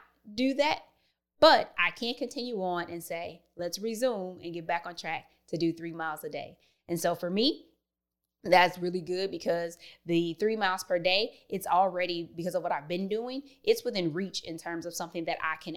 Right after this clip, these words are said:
actually accomplish. But I'm also being gracious to myself and not beating myself up, which I have, I'm known to do, to be very hard on myself, but not to beat myself up because I didn't,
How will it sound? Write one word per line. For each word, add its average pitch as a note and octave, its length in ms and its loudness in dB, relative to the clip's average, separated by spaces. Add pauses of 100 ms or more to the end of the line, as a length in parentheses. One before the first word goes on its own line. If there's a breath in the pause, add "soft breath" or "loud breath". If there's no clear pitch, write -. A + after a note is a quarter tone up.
actually E3 420 0
accomplish. E3+ 600 -6 (460 soft breath)
But F#3 380 4
I'm E3+ 280 2
also E3 640 -4
being E3 360 -4
gracious F#3 480 0
to F#3 120 -8
myself D3+ 600 -8
and E3 100 -4
not D#3+ 220 0
beating D#3+ 180 -4
myself D3+ 380 -8
up, E3+ 180 -2
which E3 220 -4
I D#3 220 -2
have, D3+ 360 -10 (180)
I'm D#3+ 240 -2
known E3+ 240 -2
to E3 100 -10
do, F#3 280 -6 (300 loud breath)
to G3 80 -2
be F3+ 80 0
very A3+ 240 6
hard F3 180 2
on E3+ 80 -4
myself, D#3 340 -10
but F3+ 100 -2
not A#3 160 -4
to A#3+ 60 -2
beat F3 160 -4
myself E3 380 -6
up E3 160 -6
because E3+ 240 -8
I D#3+ 120 -4
didn't, E3+ 400 -8